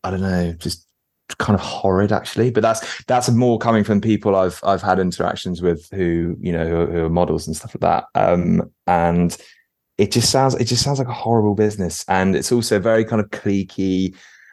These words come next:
I do, although that's, that being said, I do have a, a very, a very good friend of mine. He's a, he's a massive fashion videographer, um,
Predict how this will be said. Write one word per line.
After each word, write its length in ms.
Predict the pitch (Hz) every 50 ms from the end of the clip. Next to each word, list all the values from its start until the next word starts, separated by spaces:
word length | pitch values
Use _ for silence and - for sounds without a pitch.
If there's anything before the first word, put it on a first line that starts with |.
| - - -
I 100 | 147 156
do, 180 | - 349 330 302
although 540 | - - - 202 220 208 226 226 226 196
that's, 240 | - 214 214 202 - -
that 160 | 214 226 226
being 140 | 226 202 170
said, 160 | - 190 180
I 80 | 160
do 160 | 156 - 190 196
have 180 | 190 185 165
a, 180 | 170 160 156 -
a 160 | - 139 139
very, 220 | 131 - 151 151 -
a 80 | 135 135
very 180 | 151 151 156
good 120 | 143 139 131
friend 160 | - 139 139
of 60 | 131 107
mine. 160 | 95 90 90
He's 140 | 92 95 104
a, 60 | 101 -
he's 180 | 113 107 101 107
a 80 | 104 101 - -
massive 680 | - - 104 110 113 107 117 113 110 - - 98 92 90
fashion 500 | - - - - 104 101 - - 104 90
videographer, 800 | 95 90 92 92 92 90 - - - - 92 87 87 85 - -
um, 500 | 95 92 90 90 90 90 90 90 92